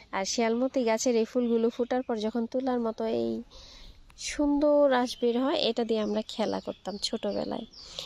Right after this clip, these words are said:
এটা ঝাঁকি দিলে just তুলা যেভাবে উড়ে যায়, ঠিক সেভাবে উড়ে যায়।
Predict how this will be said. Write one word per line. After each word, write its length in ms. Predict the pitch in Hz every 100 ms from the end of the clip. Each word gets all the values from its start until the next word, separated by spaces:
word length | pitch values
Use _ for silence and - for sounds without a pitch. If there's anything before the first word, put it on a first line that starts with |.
| -
এটা 120 | - 220
ঝাঁকি 380 | 214 196 -
দিলে 340 | 247 269 214 277 - - - _
just 320 | 254 254 269 - -
তুলা 260 | 285 277 277
যেভাবে 440 | 240 226 226 233
উড়ে 260 | 240 247 226
যায়, 220 | 202 254 -
ঠিক 160 | 214
সেভাবে 480 | - 202 208 196 208
উড়ে 240 | 202 196
যায়। 200 | 190 196